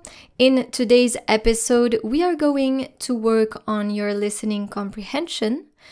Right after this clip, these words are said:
but also on your reading comprehension. And this is how we're going to do that. We're going to study a text, and this text is titled Le Parfum en France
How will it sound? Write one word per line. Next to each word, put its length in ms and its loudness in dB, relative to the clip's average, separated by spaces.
but 100 2
also 480 2
on 260 -2
your 320 -2
reading 640 -6
comprehension. 920 -8
And 220 0
this 160 0
is 160 2
how 240 2
we're 160 2
going 300 -2
to 120 -6
do 220 -4
that. 300 -10
We're 100 2
going 320 0
to 80 -12
study 420 -2
a 60 0
text, 540 -12
and 380 -4
this 420 -2
text 380 -4
is 220 -2
titled 520 0
Le 220 4
Parfum 560 -4
en 100 -8
France 600 -6